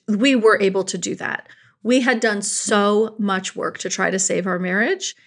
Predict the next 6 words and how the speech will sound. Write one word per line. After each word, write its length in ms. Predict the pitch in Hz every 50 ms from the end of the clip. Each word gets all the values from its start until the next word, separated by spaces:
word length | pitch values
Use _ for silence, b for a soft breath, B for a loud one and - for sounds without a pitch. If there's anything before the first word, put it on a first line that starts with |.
| b b b b b b b b _ 117 117
And, 560 | 247 240 240 240 240 240 233 233 233 233 214 - - - _ _ _ _ _ -
you 100 | 330 415
know, 260 | 392 339 359 359 - -
it 120 | - 294 -
didn't 220 | 302 269 262 247
work. 360 | 285 262 - - - - _